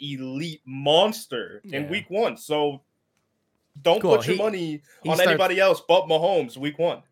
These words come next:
Speaker 2: He starts the year hot. Okay. Noted. <laughs> Noted. Um,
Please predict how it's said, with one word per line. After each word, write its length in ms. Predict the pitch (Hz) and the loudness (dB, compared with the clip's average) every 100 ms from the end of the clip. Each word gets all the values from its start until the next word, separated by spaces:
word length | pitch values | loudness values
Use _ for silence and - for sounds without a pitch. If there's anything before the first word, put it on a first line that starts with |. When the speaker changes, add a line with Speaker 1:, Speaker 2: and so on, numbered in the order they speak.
| - | -12
Speaker 2:
He 80 | 165 | -8
starts 280 | 170 165 208 | -2 0 0
the 100 | 143 | -2
year 160 | 127 110 | -6 -6
hot. 280 | 104 95 - | -8 -10 -12
Okay. 260 | 123 107 95 101 _ _ 127 | -14 -12 -14 -16 _ _ -20
Noted. 560 | 117 127 131 104 95 _ 349 | -12 -6 -4 -6 -12 _ -6
<laughs> 140 | - | 0
Noted. 560 | 226 175 160 139 120 - - 381 - _ | 0 2 0 0 -2 -6 -4 -4 -6 _
Um, 520 | - 170 170 156 147 | 2 4 4 2 -2